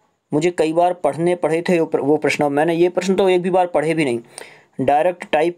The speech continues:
किए और सीधे बता रहा हूँ। इसके पहले जो प्रश्नों के वीडियो बना चुका हूँ, लगभग एक सौ बीस वीडियो हैं, जिनमें किसी में दस क्वेश्चन होंगे, किसी में बीस क्वेश्चन होंगे, किसी में तीस क्वेश्चन होंगे। वो भी परीक्षाओं के हिसाब से, किसी परीक्षा में कितने प्रश्न पूछे, किसी परीक्षा में पेपर में कितने प्रश्न पूछे, तो उसके हिसाब से।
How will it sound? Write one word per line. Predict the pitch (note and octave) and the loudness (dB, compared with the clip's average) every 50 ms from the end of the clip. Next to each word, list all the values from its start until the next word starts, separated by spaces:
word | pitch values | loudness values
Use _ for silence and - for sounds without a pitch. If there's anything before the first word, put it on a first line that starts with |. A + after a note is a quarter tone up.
| - - | -8 -6
किए | E3 E3 F3+ F#3+ G#3 | -2 0 2 2 0
और | - - E3 E3 | 0 0 0 0
सीधे | D#3+ - - E3+ D#3+ F#3 F#3+ F#3 - - _ - | 0 0 -2 0 0 0 -2 -2 -4 -6 _ -6
बता | D3 C#3+ D3 C#3 - D3 | -4 -2 -2 0 0 0
रहा | C#3 C3+ C3 C3+ | 0 0 0 -2
हूँ। | C3 C3+ D#3 | -2 0 0
इसके | D3+ - - - | -2 0 -2 -2
पहले | F3 - C#3 C3+ D#3 F3 F3+ | -2 -2 -2 0 0 0 2
जो | F3 F#3 F#3+ F#3+ F#3 F3 - - _ | 2 2 2 2 2 0 -2 -6 _
प्रश्नों | - E3+ D#3 - F3+ F3 | -4 -4 -2 0 -2 0
के | F3 F3+ | 0 -2
वीडियो | D#3+ D3+ D3+ D#3 F3 F3 | -2 -2 0 2 2 2
बना | D3+ D#3 E3 E3+ | 2 2 0 0
चुका | F3 - - C#3+ | -2 -2 -4 -2
हूँ, | D#3 E3 | -2 0
लगभग | D3+ D3+ D3 D#3+ | -2 0 2 0
एक | D#3 D3+ - | 0 0 -2
सौ | - D3 | -6 -4
बीस | C3 C#3+ D#3 D3+ - | -2 -2 -2 0 0
वीडियो | C#3+ C#3+ C#3+ D3+ D3 | 0 2 2 4 2
हैं, | D3 D3+ F#3 - F4 - - - - _ _ _ _ _ _ _ - | 2 2 -2 -4 -6 -10 -16 -20 -20 _ _ _ _ _ _ _ -6
जिनमें | D3 C#3+ D#3 D#3+ | -4 -2 -2 -2
किसी | D#3 D#3 D3 - D#3 | -2 -2 -2 0 0
में | D3+ D#3 D#3 D#3 D#3 D3+ C#3+ C#3+ - _ _ - C#3+ | 2 2 2 2 2 0 -2 -4 -10 _ _ -10 -4
दस | C3+ D3+ C#3+ - | -2 -2 -2 0
क्वेश्चन | - D3+ C#3+ - - D#3 | -2 -2 -2 -2 -4 -4
होंगे, | D3 D3+ D3 D3+ | -2 -2 -2 -2
किसी | C#3+ - - - C#3+ | -2 -4 -4 -2 -2
में | C#3+ C3+ | 0 0
बीस | C#3+ C#3+ - | 0 0 0
क्वेश्चन | - D3 C#3+ - D#3 C#3+ | -2 -2 -2 -2 -2 -2
होंगे, | C#3+ D3 C#3+ | -2 -2 -2
किसी | D3+ D3 D3+ | -2 -2 -2
में | D3 C#3+ | -2 0
तीस | - D3 D3 - | 0 -2 -2 0
क्वेश्चन | - D3+ C#3 - D3+ | -2 -4 -2 -2 -2
होंगे। | C#3 C#3 C#3+ E3 F#3 - - - - - - - - - - _ _ _ | -2 0 0 0 -2 -2 -8 -14 -20 -20 -20 -20 -20 -20 -20 _ _ _
वो | A3 A#3+ | -2 -2
भी | B3 | 0
परीक्षाओं | A3+ - F#3 F#3 F3 - - G3 F#3+ G#3 G#3 | -2 -2 -2 -2 -4 -2 -2 0 0 0 0
के | G#3 | 0
हिसाब | F#3+ F3 F3 E3+ E3+ | 0 2 2 2 2
से, | - G3 F#3+ | 0 -2 0
किसी | F#3+ F3+ F3 G3 F3 | 0 0 0 0 0
परीक्षा | F3+ F3 E3 D#3+ - - F3+ | 0 0 -2 -2 -2 -2 -2
में | F3 F3 | -2 0
कितने | F3 E3 - E3+ E3+ | -4 -2 0 0 0
प्रश्न | F3 E3 - - D#3+ | 0 -2 -2 -2 -2
पूछे, | - D3+ D3+ - - | 0 -2 -2 -2 -2
किसी | - D#3 D3+ E3 | 0 0 0 0
परीक्षा | D#3 D#3 D#3 D3+ - - D#3 | 0 0 -2 0 -2 -2 -2
में | D#3 D#3 | -2 -4
पेपर | D3+ - - D3+ D3 D#3 D3+ | -6 -2 -2 0 0 0 0
में | D#3 D3 | 0 -2
कितने | - D3+ - - D3+ | -2 -2 -2 -2 -2
प्रश्न | - D3 - C#3+ C#3 | -2 -2 -4 -4 -4
पूछे, | C#3+ C3+ - F#3 | -2 -2 0 2
तो | F#3+ F3+ | 2 0
उसके | F3 - D#3+ | 0 0 0
हिसाब | C#3 C3 A#2 | 0 0 -2
से। | - - G#2 E2 | -2 -4 -6 -6